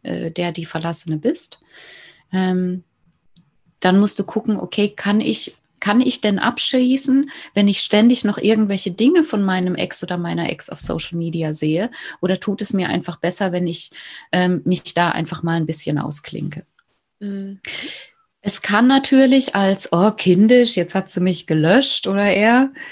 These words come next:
Speaker 1: Ähm, wie blöd ist das?“ Oder kann auch, manche machen das ja als Provokation, weißt du?
Speaker 2: Mhm.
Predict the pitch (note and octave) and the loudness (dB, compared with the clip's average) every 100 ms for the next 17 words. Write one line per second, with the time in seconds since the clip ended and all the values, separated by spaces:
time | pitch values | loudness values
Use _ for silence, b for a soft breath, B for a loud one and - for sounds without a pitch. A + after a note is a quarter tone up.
0 | B B - F#3+ G3 G3 F#3+ E3+ E3 D#3+ | B B 0 2 4 4 2 0 0 4
1 | E3 F3+ F3 - F#3+ C4 D#4 - _ _ | 4 4 0 0 4 4 2 -8 _ _
2 | b _ _ _ _ _ F3+ F#3 F#3 F#3+ | b _ _ _ _ _ 4 4 2 2
3 | G3 F#3+ F#3+ G3 G3 G#3 F#3+ F#3+ F#3+ - | 2 2 2 4 2 4 2 2 0 2
4 | F#3 F3 - G3 F#3 - F3+ - F#3+ F#3+ | 0 0 0 0 0 0 -2 -2 0 0
5 | D#3+ D3+ D3 _ - E3 G3+ G#3+ G3 F#3+ | 0 -2 -4 _ -6 -4 -4 -4 -4 -6
6 | F#3+ | -8